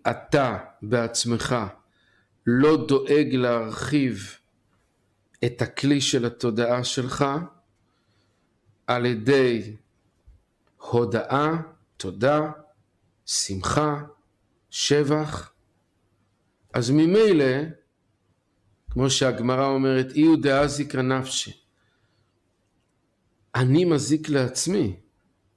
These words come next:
אם אני לא מרחיב את הכלי, אז הכלי באופן טבעי נסגר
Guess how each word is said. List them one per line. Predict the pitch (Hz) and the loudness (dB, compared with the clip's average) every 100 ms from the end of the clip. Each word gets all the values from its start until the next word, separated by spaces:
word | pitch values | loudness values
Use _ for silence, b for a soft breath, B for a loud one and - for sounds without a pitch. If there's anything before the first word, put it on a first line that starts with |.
| _ _ _ _ _ _ _ _ _ _ _ - | _ _ _ _ _ _ _ _ _ _ _ -4
אם | 120 | 0
אני | 131 | 2
לא | 131 160 | 4 4
מרחיב | 160 135 117 143 131 - | 4 0 -2 -2 -2 -4
את | |
הכלי, | 117 - 104 101 104 - - | -6 -4 -2 -2 -2 -8 -8
אז | 110 107 | -4 -2
הכלי | 117 - 139 | -4 -2 0
באופן | 147 127 127 - 135 127 123 - _ _ _ _ _ _ _ _ _ _ _ _ _ _ | 2 2 0 -2 -2 -2 -4 -10 _ _ _ _ _ _ _ _ _ _ _ _ _ _
טבעי | - 143 - 185 170 104 - | 0 0 2 2 2 0 -6
נסגר | 113 120 104 107 131 131 139 | -2 -2 -2 -2 2 2 0